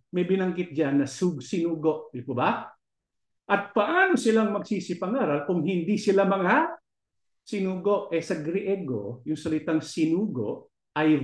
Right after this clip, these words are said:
verb, action. Di ba? They be sent. Yung Greek word na yun ay apostelio. Apostelio. Isang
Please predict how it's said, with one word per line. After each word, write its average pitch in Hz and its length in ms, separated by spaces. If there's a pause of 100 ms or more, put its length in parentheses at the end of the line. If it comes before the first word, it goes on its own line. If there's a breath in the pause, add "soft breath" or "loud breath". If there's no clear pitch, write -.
verb, 165 480 (480)
action. 160 880
Di 131 160
ba? 135 320 (320)
They 165 240
be 170 160
sent. - 560 (300)
Yung 190 240
Greek 220 320
word 214 240
na 226 80
yun 147 240
ay 165 240
apostelio. 208 1200 (1120)
Apostelio. 185 1040 (160)
Isang 185 640